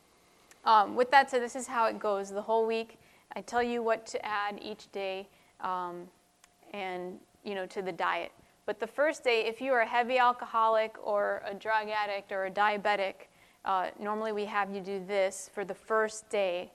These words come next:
Um, it's water, fruit, veggies, and whole grain bread for the first day.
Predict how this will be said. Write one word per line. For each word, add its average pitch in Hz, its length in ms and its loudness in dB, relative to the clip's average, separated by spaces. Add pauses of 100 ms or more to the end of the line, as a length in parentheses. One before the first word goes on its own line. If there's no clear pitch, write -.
(640)
Um, 190 300 -6
it's 196 180 -10
water, 240 520 2 (120)
fruit, 233 400 -2
veggies, 220 460 -4
and 196 140 -10
whole 202 240 -2
grain 190 360 -6
bread 180 360 -2 (260)
for 202 120 -8
the 185 100 -10
first 185 340 -6
day. - 240 -8